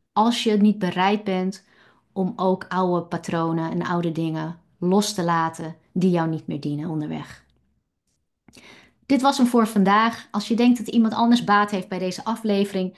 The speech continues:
deel het vooral, eh, met anderen. En ik hoop dat dit je, eh, activeert om stappen te zetten en om ruimte te maken voor jouw eigen verlangens en jouw behoeften. En dat je je niet meer laat tegenhouden door, eh,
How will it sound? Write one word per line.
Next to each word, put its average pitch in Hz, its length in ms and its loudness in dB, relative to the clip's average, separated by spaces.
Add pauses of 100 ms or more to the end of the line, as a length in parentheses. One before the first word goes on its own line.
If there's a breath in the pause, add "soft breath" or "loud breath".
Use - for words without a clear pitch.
(140 soft breath)
deel 247 280 4
het 269 140 0
vooral, 202 520 2
eh, 175 300 -4 (120)
met 202 260 0
anderen. 175 560 -2
En 170 380 -4 (380 loud breath)
ik 190 120 -6
hoop 208 260 4
dat 196 200 0
dit 202 240 2
je, 175 400 0
eh, 170 240 -8
activeert 233 800 0
om 180 200 -4
stappen 196 340 -6
te - 100 -10
zetten 170 400 -4
en 175 100 -2
om 165 120 -2
ruimte 202 380 2
te - 120 -2
maken 175 460 0 (260 loud breath)
voor 180 460 -2
jouw 180 320 2
eigen 175 380 -2
verlangens 170 640 -2
en 202 200 2
jouw 170 440 -2
behoeften. 175 600 -2
En 196 100 -2
dat 196 180 0
je 202 80 0
je 202 80 4
niet 220 260 6
meer 226 120 2
laat 185 240 -2
tegenhouden 175 840 -2 (420 loud breath)
door, 175 640 2
eh, 160 400 -6